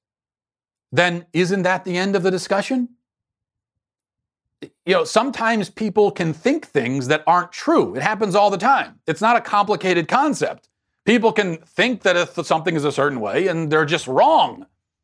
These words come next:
So that's the other option here. When you say, "Well, what do you mean? There are people who ident-," they're wrong. It's, that's it. We could talk about why they're wrong. We could talk about, you know, what's going on psychologically.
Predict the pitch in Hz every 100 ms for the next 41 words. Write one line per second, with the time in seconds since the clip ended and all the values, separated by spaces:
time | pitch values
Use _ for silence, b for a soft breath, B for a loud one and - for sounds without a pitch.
0 | _ _ - 190 185 240 - 233 226 220
1 | 277 254 - 208 175 127 98 _ _ _
2 | - 165 190 196 170 170 190 196 233 262
3 | 143 139 185 165 139 156 175 175 _ _
4 | _ _ 165 160 139 214 220 185 110 82
5 | _ _ _ - 147 156 170 143 139 175
6 | 202 - 240 233 - - _ _ _ -
7 | 160 160 165 156 139 113 156 226 208 196
8 | 190 196 196 165 143 147 151 147 131 113
9 | 127 120 143 143 160 151 151 151 143 196
10 | 190 185